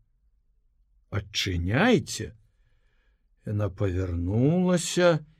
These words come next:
і доўга не магла пацэліць у замочную шчыліну.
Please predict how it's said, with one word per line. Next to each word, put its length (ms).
і 160
доўга 560
не 240
магла 480
пацэліць 1080
у 80
замочную 1040
шчыліну. 800